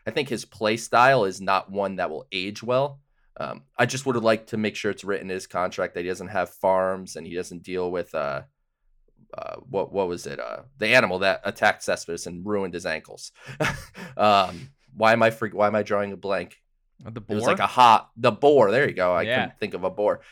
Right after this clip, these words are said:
Speaker 1: Yeah. Like, an agreement that you don't have a farm that could potentially have wild boar on it. Um, but yeah, Cespedes had bad feet, which was kind of the end of him. But I think from a baseball perspective,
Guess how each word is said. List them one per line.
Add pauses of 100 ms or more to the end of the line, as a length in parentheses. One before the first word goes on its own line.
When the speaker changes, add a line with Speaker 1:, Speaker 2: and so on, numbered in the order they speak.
Speaker 1:
Yeah. (260)
Like, (520)
an
agreement
that
you
don't
have
a
farm
that
could
potentially
have
wild
boar
on
it. (420)
Um, (220)
but
yeah,
Cespedes
had
bad
feet,
which
was
kind
of
the
end
of
him. (320)
But
I
think
from
a
baseball
perspective,